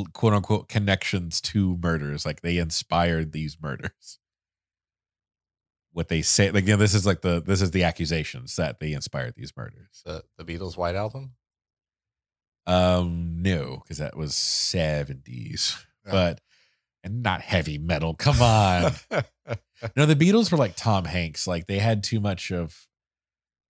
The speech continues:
Speaker 1: I, uh, no, a lot of people didn't like the Beatles, but I think they, espe-, they would definitely have more goody goody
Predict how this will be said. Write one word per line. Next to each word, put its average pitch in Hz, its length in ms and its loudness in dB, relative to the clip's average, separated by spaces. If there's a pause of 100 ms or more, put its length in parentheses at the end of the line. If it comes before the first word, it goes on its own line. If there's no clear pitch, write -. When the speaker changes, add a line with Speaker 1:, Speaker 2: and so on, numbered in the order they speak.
(200)
Speaker 1:
I, 98 180 -2 (320)
uh, 117 320 4
no, 123 220 6
a - 20 6
lot 120 160 6
of 92 60 -6
people 90 160 0
didn't 78 160 -6
like 76 160 -8
the 71 60 -10
Beatles, 73 400 -6
but 95 100 -2
I 95 80 0
think 127 240 0
they, 90 680 0
espe-, 87 380 -8
they 127 180 4
would 123 180 2
definitely 110 380 0
have 98 260 0
more 87 440 -2 (760)
goody 92 320 2
goody 80 580 -2